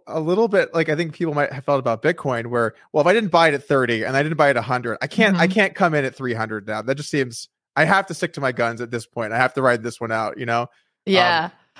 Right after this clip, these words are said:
Speaker 2: I mean, at one point I was considering doing something like a party dao to buy a CryptoPunk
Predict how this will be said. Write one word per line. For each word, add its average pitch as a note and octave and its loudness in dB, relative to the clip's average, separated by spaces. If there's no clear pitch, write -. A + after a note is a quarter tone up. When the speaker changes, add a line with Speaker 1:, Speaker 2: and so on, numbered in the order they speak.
Speaker 2:
I B3 0
mean, C#4 0
at A#3+ 2
one B3 2
point E4 0
I A3+ 2
was A#3 0
considering A3 0
doing F#3+ -4
something F#3+ -4
like E3+ -2
a F3+ -2
party F3+ 0
dao E3 4
to F#3+ -6
buy E3+ 2
a E3 0
CryptoPunk E3+ -2